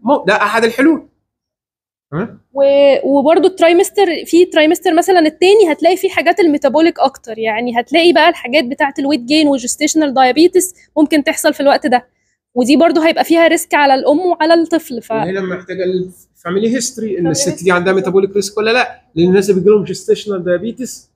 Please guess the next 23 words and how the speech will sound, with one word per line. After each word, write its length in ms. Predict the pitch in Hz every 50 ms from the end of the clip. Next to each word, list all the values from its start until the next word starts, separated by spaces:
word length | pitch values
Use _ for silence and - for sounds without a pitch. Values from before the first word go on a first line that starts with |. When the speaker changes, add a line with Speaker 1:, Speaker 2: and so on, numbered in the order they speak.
| _ -
Speaker 1:
عندهم 380 | 156 165 160 247 233 208 180
برضك 320 | 165 190 185 165 147 - -
فاميلي 320 | 175 170 170 160 143 147
هيستوري 360 | 156 151 - _ 160 165 151 _ _ _ _ _ _ -
لمقاومه 460 | 151 151 151 151 185 185 180 165 - 156
الانسولين. 480 | 131 131 127 - - 120 110 - _ _ _ _ _ _ _ _ _ _ _ _ _ _ _ _ _
اه. 260 | 131 123 220 - _ _ -
Speaker 2:
خصوصًا 240 | 294 311 349 370
مع 140 | 339 349 359
الحاجات 360 | 359 349 - 311 311 392 370
اللي 120 | 415 349 370
احنا 160 | - 370 381
عارفين 260 | 330 330 - 370 381
انها 300 | 392 359 370 359 320 339
هاي 100 | 381 370
ريسك 240 | 359 381 370 - 359
للميتابوليك 800 | 311 311 302 285 294 294 294 262 349 349 370 370 - _ - 294
سيمبتومز 420 | 269 - 381 381 381 392 359 320
زي 240 | 285 269 320 339 349
الكلوزابين 720 | 320 - 277 269 - _ - 269 269 254 277 277 311 349 359
والأولانزابين 720 | 339 - - 262 254 254 247 269 269 - 311 359 392 349
والكوتايبين، 920 | 254 247 302 339 370 370 - - - - 285 277 311 311 311 - 311 294
يعني 380 | 294 302 294 285 285 277 -